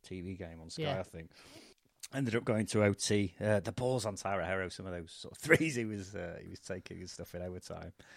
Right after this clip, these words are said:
Speaker 1: uh, were amazing. Then Middleton clinched it, but, uh, yeah, no Giannis in game five, and that was it really. Um, it was all too much.
Speaker 2: All too
Speaker 1: Uh,
Speaker 2: much, too little,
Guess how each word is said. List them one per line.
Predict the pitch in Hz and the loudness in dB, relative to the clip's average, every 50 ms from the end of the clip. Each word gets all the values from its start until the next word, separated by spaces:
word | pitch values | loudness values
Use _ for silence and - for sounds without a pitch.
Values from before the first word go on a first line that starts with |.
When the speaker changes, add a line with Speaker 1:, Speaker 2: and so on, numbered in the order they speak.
| - - - _ _ _ _ _ - | -20 -20 -20 _ _ _ _ _ -12
Speaker 1:
uh, | 95 87 82 85 85 82 - - | -8 -8 -6 -6 -6 -6 -8 -10
were | - 90 87 | -10 -10 -8
amazing. | 87 87 87 90 90 87 87 85 | -6 -4 -4 -4 -4 -4 -6 -6
Then | 85 85 87 85 - | -8 -8 -10 -10 -8
Middleton | - 90 85 85 80 - - 82 78 - _ _ _ _ - - - - - - - - _ _ | -8 -6 -6 -6 -8 -8 -10 -10 -10 -12 _ _ _ _ -20 -20 -20 -20 -20 -20 -20 -20 _ _
clinched | - - 135 123 113 - - - - | 6 8 8 8 8 4 2 4 6
it, | 107 110 - - | 6 6 6 6
but, | 123 117 - - - - - | 4 4 4 2 0 4 8
uh, | 117 113 113 113 110 - - | 10 10 10 10 8 6 8
yeah, | 135 135 131 | 10 10 10
no | 127 139 139 135 | 12 12 10 12
Giannis | 131 131 123 127 120 - - | 12 10 8 8 6 4 2
in | 113 | 4
game | 98 120 110 110 98 | 6 6 6 6 6
five, | - - 110 110 107 | 6 8 10 10 10
and | 110 107 | 8 4
that | 110 98 | 2 2
was | 101 98 | 4 4
it | 113 123 - | 4 4 6
really. | 98 98 98 101 110 104 - - - - | 6 6 6 6 4 2 0 -8 -8 -4
Um, | 101 101 101 98 101 95 98 95 - _ _ _ _ _ _ _ _ _ _ _ - | -2 -2 -2 -2 -4 -6 -6 -8 -12 _ _ _ _ _ _ _ _ _ _ _ -20
it | 113 98 | -18 -16
was | 98 - | -14 -12
all | 101 101 | -12 -10
too | - - - 104 98 | -10 -8 -8 -8 -6
much. | 107 113 107 - - - - | -6 -8 -10 -10 -14 -16 -10
Speaker 2:
All | - 185 185 185 | -8 -6 -6 -6
too | - - 180 165 | -4 -2 -2 0
Speaker 1:
Uh, | 170 190 190 | 0 0 -2
Speaker 2:
much, | 185 - - - - _ _ | -4 -8 -10 -12 -14 _ _
too | - 190 185 180 | -2 0 0 2
little, | 175 180 156 156 175 160 | 0 0 -2 -2 -4 -6